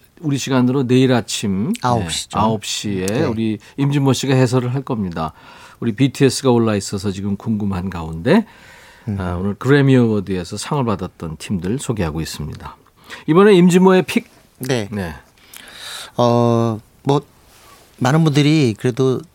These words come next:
Speaker 2: 내일 비티에스가 수상을 하든 안 하든,
Speaker 1: 네.
Speaker 2: 어, 지켜보실 것 같고 또 관심 가지실 것 같은데,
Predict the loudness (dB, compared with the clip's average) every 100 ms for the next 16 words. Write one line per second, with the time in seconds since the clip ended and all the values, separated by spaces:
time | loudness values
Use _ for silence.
0 | _ -4 0 2 0 -2 -4 -6 -4 -2
1 | -2 -4 -4 -4 -2 -2 -2 -2 -2 -2
2 | -4 -4 -4 -2 -2 -4 -16 -20 -20 -16
3 | -8 -4 -4 -2 -4 0 0 0 -2 -4
4 | -4 -6 -8 -4 -2 -2 -4 -2 0 0
5 | -2 -2 2 2 2 -2 -8 -6 -6 -4
6 | 0 2 0